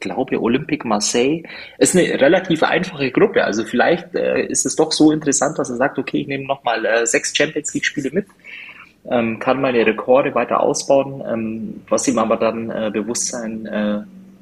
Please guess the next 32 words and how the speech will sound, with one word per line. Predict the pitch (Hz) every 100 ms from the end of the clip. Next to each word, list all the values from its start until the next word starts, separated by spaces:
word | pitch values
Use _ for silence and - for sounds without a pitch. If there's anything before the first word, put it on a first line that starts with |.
| - - - - - -
wird | 101 117 135
oder | 107 104
muss, | 98 127 -
äh, | 101 113 110
letztendlich, | 104 104 101 104 104
er | 95
wird | 101
auf, | 104 -
äh, | 98 95
sehr | 95 104
viel | 107 110
Geld, | 98 117
äh, | - 98 110
verzichten | 110 - 113 - 120
und | 92 101
wenn | 104 98
er |
den | 98 107
Schritt | - 117 -
zu | 104
Sporting, | - - 95 117 127 113 113 -
äh, | 110 104
letztendlich | 104 107 104 104
geht, | - 107 - - - - - - _ -
dann, | - 98 104
äh, | 110 104 101 95
wird | 104
es | 101
so | -
langsam | 95 92 110 101
das | 98
Einleiten, | - - 101 98 98 104 208